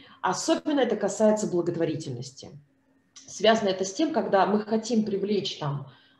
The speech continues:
а, к слушанию проекта, например, мы хотим собрать деньги на софинансирование, ам, какой-либо площадки, там, велодорожки или чего-либо,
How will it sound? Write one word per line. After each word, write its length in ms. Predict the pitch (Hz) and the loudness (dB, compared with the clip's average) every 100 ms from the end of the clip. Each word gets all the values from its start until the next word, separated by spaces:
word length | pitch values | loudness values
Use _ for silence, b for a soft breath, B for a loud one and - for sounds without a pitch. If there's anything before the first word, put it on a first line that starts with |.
| _ | _
а, 300 | - 170 160 | -2 0 0
к 60 | - | -2
слушанию 600 | - 208 208 185 170 156 | -6 -2 0 0 0 0
проекта, 720 | 180 190 269 302 302 220 202 | 2 6 6 6 4 4 6
например, 560 | 185 175 - 165 160 160 | 4 0 -2 -4 -4 -6
мы 220 | 160 147 | -4 -4
хотим 320 | 147 160 170 151 | -4 -8 -10 -8
собрать 440 | - 160 170 160 | -6 0 0 2
деньги 280 | 180 165 151 | 0 0 0
на 120 | 156 | -4
софинансирование, 1120 | 156 160 165 170 160 202 170 160 156 143 143 B B B B B - | -4 -8 -4 -4 -2 0 0 -2 -2 -4 -6 B B B B B -8
ам, 600 | 165 160 156 156 156 160 | -2 -2 -2 -6 -8 -10
какой-либо 800 | - - 208 180 170 151 156 147 | -10 0 6 6 4 2 2 0
площадки, 580 | 165 170 - 247 240 240 - | 0 -2 2 4 4 2 -2
там, 160 | 170 | 0
велодорожки 680 | 170 170 170 190 226 220 175 | 2 2 4 6 4 2 -6
или 100 | 160 | -6
чего-либо, 800 | 147 165 202 226 220 190 185 | -6 -2 2 4 4 4 0